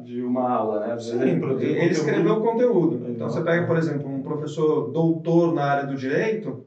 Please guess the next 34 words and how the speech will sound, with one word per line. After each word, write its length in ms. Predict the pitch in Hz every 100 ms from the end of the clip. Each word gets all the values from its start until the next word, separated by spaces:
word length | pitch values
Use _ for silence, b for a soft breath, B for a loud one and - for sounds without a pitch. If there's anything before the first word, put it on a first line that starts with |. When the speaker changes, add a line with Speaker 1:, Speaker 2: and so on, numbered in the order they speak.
| -
Speaker 1:
Ele 160 | 110
Speaker 2:
o 80 | 107
Speaker 1:
vai 40 | 139
Speaker 2:
cara 180 | 165
é 60 | 180
muito 200 | 185 180
bom 240 | 196 208
naquela 360 | 240 - - -
área, 260 | 156 156 127
não 120 | 127
tô 60 |
Speaker 1:
Aham. 80 | -
Speaker 2:
criticando, 440 | 190 185 - 170 156
pelo 140 | 131
contrário, 320 | 170 165 147
tô 60 | -
Speaker 1:
Aham. 80 | 127
Speaker 2:
elogiando. 580 | 151 160 196 165 - - B B B B
Mas 160 | - 139
aquele 240 | 165 202 226
conteúdo 320 | 196 185 170
pode 180 | 175 -
ser 80 |
muito 300 | 190 202 208
denso 420 | 226 175 190 - -
pro 120 | -
aluno. 340 | 190 165 135
Speaker 1:
Uhum. 220 | 110 117 -
Speaker 2:
Então, 280 | 143 165 175
é 40 |
papel 380 | 185 175 165 147
do 80 | 143
professor 340 | 151 147 165
tutor 540 | 175 165 151 117 113